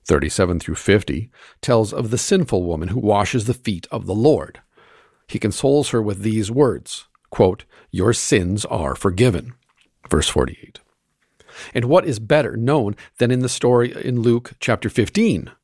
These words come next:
of the prodigal son who confesses his sin?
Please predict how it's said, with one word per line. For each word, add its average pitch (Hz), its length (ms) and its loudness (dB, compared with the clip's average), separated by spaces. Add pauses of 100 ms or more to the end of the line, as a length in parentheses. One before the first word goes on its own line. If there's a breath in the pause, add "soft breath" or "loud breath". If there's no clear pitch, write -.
(180)
of 87 120 0
the - 60 -4
prodigal 85 420 0
son 120 380 0
who 120 100 -2
confesses 110 560 0
his 120 180 0
sin? 170 420 0